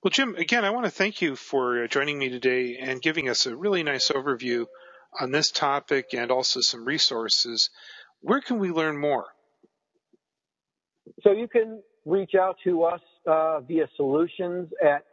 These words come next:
Speaker 2: T N S I dot com, uh, via email, or,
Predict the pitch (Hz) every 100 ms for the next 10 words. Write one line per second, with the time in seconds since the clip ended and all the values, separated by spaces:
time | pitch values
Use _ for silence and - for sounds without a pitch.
0 | - 156 143 139 131 151 139 131 135 120
1 | - 143 160 190 180 _ _ _ _ 135
2 | 131 117 135 127 143 151 170 175 175 175
3 | 151 147 147 147